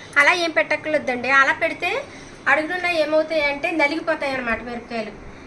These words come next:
నలిగిపోయి కొంచెం, ఆ, పేస్ట్ కింద అయిపోయినట్టు అయిపోతాయి కొన్ని.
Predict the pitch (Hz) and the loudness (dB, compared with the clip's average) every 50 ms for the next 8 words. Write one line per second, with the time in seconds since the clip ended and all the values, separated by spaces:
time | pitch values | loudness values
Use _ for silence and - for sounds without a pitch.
0 | - - - 277 285 294 320 320 330 349 320 330 339 370 415 415 381 320 269 240 | -18 -6 -4 -2 -2 -2 -4 -4 0 2 2 2 2 0 -4 -6 -6 -6 -6 -8
1 | 254 226 240 302 302 262 285 285 262 247 247 240 233 - - - - - - - | -10 -10 -10 -10 -8 -4 -2 -2 -2 -2 -4 -8 -10 -14 -16 -18 -16 -14 -12 -8
2 | 254 247 240 240 240 226 226 220 220 220 220 - - 311 320 320 320 - 330 349 | -6 -4 -4 -2 0 -2 -2 -2 -4 -8 -10 0 4 6 6 6 4 0 -4 0
3 | 330 320 311 302 302 294 294 294 285 320 277 254 - 262 269 277 262 247 - 240 | 0 0 0 0 0 -2 -2 -2 -2 -2 -4 -2 -4 -6 -6 -6 -8 -6 -6 -4
4 | 220 196 202 | -4 -2 -4